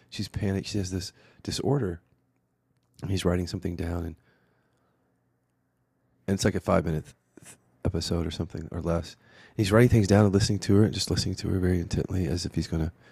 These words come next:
he's just like a therapist would. And at the end, you know, she said, like, "What, what should I do?" And he said,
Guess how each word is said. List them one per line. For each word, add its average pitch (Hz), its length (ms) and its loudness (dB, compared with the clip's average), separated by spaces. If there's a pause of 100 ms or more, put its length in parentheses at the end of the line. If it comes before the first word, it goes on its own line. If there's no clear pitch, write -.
(140)
he's - 80 -8
just - 180 0
like - 120 0
a 101 60 4
therapist 110 480 2
would. 127 240 -2 (1300)
And 101 120 -4
at 101 120 0
the 98 160 -2
end, 101 200 -2 (1200)
you 107 100 0
know, 98 60 2
she - 140 -6
said, 98 120 -4
like, 101 120 -4
"What, 101 180 -4
what - 100 -6
should 110 180 -4
I 113 60 -2
do?" 202 360 -2 (2250)
And 107 100 -2
he 104 60 0
said, 95 220 -2